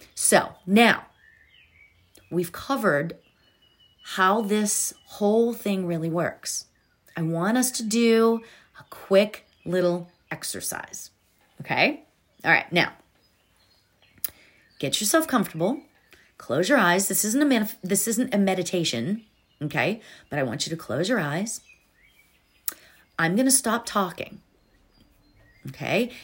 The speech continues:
And I want you to just allow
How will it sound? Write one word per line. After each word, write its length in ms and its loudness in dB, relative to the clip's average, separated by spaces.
And 180 -2
I 140 0
want 580 0
you 540 0
to 140 -6
just 600 -2
allow 840 -4